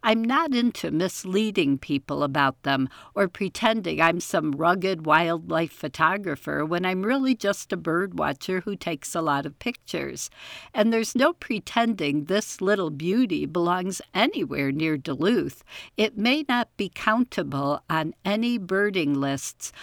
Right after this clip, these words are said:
but it's as wild as an escapee from domestication can be, and it made a lovely and serendipitous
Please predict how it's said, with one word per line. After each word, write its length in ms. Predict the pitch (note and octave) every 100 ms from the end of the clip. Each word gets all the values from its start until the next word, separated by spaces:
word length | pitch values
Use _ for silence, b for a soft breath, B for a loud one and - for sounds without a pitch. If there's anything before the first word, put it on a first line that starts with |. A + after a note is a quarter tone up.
| B -
but 120 | E3+
it's 300 | G3 B3+ -
as 260 | D3 C3 -
wild 540 | E3+ F#3 G#3+ A#3 G#3
as 220 | E3 C3+
an 100 | D#3
escapee 720 | C#3 - - F3+ F#3+ - G#3+
from 280 | - E3+ D3+
domestication 1120 | C#3+ C#3+ D3+ - - F3 - F3+ - G3 F3+
can 420 | E3+ F#3+ F3+ F3+
be, 380 | E3 G3 B3+ C#3+ B B B
and 160 | G3 G3+
it 160 | -
made 200 | G3+ G3
a 100 | E3+
lovely 760 | D#3 E3+ G3 A3+ - A#3+ A#3+ A3
and 240 | D#3+ D3+
serendipitous 1200 | - - G#3 B3 A#3 A3+ G3 - G3+ - G3+ -